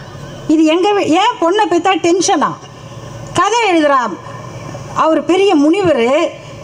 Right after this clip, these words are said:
அவர் யாருக்குமே தலை வணங்க மாட்டாரு. தலை வணங்க மாட்டாருன்னா வீடு கூரை சின்னதா இருந்தா இப்படி போவாராம்.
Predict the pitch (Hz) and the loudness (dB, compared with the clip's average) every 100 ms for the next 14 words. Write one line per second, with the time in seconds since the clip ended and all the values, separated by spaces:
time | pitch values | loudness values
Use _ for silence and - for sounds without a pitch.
0 | - 294 311 285 311 381 339 339 392 381 | -2 0 2 2 2 0 0 0 0 0
1 | 285 349 349 320 269 240 226 208 180 175 | 0 2 2 0 0 0 -2 -2 0 0
2 | 247 330 285 - - - 254 330 466 427 | 2 0 -2 -10 -20 -4 0 2 2 2
3 | 403 349 330 330 415 381 302 440 466 440 | 2 0 0 0 0 0 2 2 2 2
4 | 370 320 285 - 415 427 370 370 381 403 | 2 2 0 0 2 2 0 0 0 2
5 | 359 330 403 392 349 427 370 359 302 240 | 0 0 0 0 0 -2 0 0 2 -2
6 | 180 | -4